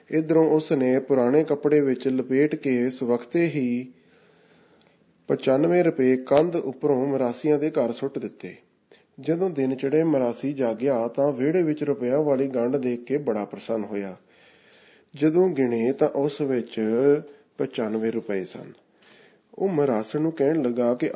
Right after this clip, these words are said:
ਅੱਜ ਅੱਲਾਹ ਤਾਲਾ ਨੇ ਖੁਸ਼ ਹੋ ਕੇ ਸਾਨੂੰ ਮਾਇਆ ਦਾ ਗੱਫਾ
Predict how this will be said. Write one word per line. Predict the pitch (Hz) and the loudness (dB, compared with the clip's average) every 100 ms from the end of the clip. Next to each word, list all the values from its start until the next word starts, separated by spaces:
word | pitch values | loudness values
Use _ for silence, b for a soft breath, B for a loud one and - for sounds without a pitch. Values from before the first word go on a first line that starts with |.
| 135 | 2
ਅੱਜ | 147 | 2
ਅੱਲਾਹ | 135 123 143 156 | 2 2 2 4
ਤਾਲਾ | 147 135 135 | 4 4 4
ਨੇ | 131 135 | 2 0
ਖੁਸ਼ | - 156 151 | -2 -4 -2
ਹੋ | 127 | -4
ਕੇ | 123 120 143 | -2 -2 -2
ਸਾਨੂੰ | 135 127 139 | -2 0 2
ਮਾਇਆ | 131 120 120 135 | 2 2 2 2
ਦਾ | 135 127 120 131 123 - _ _ b b b b b b b b 127 | 2 2 0 -2 -6 -16 _ _ b b b b b b b b -4
ਗੱਫਾ | 113 - 143 139 127 | -4 0 2 4 2